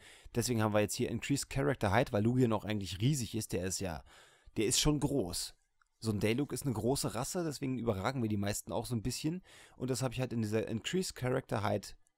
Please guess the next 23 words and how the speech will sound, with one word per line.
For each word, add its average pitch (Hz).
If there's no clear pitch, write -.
neu 98
festgelegt. 95
So, 110
Khajiit 131
Shield -
Maisha, 156
wie 135
ihr 147
vielleicht -
mitgekriegt -
habt, 135
will 135
ich 135
diese 127
kleine 127
Katze -
schon -
ewig 180
aber 127
adoptieren, 147
funktioniert 151
aber 87
nicht. -